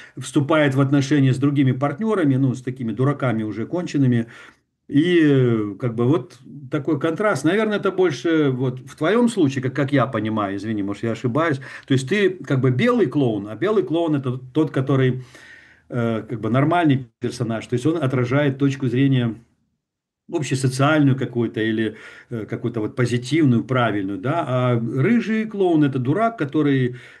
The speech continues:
старается сделать всё лучше, а получается как можно хуже. Чем больше он старается улучшить, тем это хуже получается. Ну, как комедия положения.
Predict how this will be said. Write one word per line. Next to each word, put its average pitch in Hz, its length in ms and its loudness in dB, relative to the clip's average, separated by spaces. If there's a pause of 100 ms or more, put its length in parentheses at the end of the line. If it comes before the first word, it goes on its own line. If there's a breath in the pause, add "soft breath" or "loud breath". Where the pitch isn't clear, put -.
старается 123 1040 0
сделать 110 680 0
всё 131 200 -2
лучше, 180 300 -2
а 135 40 0
получается 135 580 -2
как 127 140 -6
можно 135 300 2
хуже. 95 320 -10
Чем 117 200 -2
больше 127 280 0
он 117 80 0
старается 123 600 -2 (240 loud breath)
улучшить, 135 600 0 (400 soft breath)
тем 127 400 4
это 123 240 -4
хуже 117 280 -2
получается. 113 760 -4
Ну, 127 100 -2
как - 300 -12
комедия 120 380 0
положения. 113 600 -4